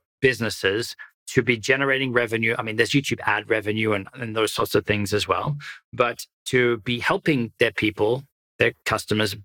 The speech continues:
maybe before they're even customers or after they've been a customer. So with a lot of businesses, we have a start point and an end point. Like, and we're, what we're offering to the customer is a transformation in the middle, right? So there's the thing that they want that they're coming to us for, and there's a thing, like, when we've delivered this,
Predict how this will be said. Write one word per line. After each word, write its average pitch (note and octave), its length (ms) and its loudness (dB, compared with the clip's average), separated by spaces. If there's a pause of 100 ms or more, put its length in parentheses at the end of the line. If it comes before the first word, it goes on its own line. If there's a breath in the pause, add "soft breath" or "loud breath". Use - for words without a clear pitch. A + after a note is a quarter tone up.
(320)
maybe D#3+ 380 2
before D3 320 0
they're C3 120 2
even A2+ 180 0
customers D3 500 -4
or B2+ 140 0 (100)
after C#3+ 380 0
they've A2+ 180 0
been G2+ 160 2
a F2+ 60 0
customer. - 440 -4 (640)
So - 120 -2
with B2+ 80 -4
a C3 40 -4
lot D#3+ 160 0
of B2+ 80 0
businesses, C3+ 500 2
we A#2+ 100 0
have A2+ 180 -2
a A2+ 60 -6
start A#2+ 360 -4
point A#2 240 -2
and A2 120 -2
an G#2+ 100 0
end G2+ 180 0
point. F#2+ 300 -10
Like, G#2+ 160 0
and G#2+ 140 -2
we're, A2 120 -10
what B2 220 -2
we're A#2 140 0
offering A#2+ 380 -2
to A#2 100 2
the G#2+ 100 -4
customer A2 400 -2
is G#2+ 160 0
a G#2 60 -6
transformation G#2+ 760 0
in G2+ 120 -4
the G2+ 60 -4
middle, F2+ 220 -4
right? A#2+ 200 0
So - 100 0
there's G#2 140 2
the G2+ 100 -2
thing E3 220 2
that D#3 140 2
they C3 100 2
want B2 240 -2
that G#2 100 -2
they're - 100 -2
coming B2+ 260 0
to A2+ 140 0
us G#2 120 -2
for, F3+ 360 -2 (300 loud breath)
and A#2 140 0
there's A2 80 -2
a A2+ 100 0
thing, D3 280 0
like, A#2+ 240 -2 (200)
when C3+ 160 2
we've A#2+ 180 -2
delivered B2+ 460 2
this, - 420 -4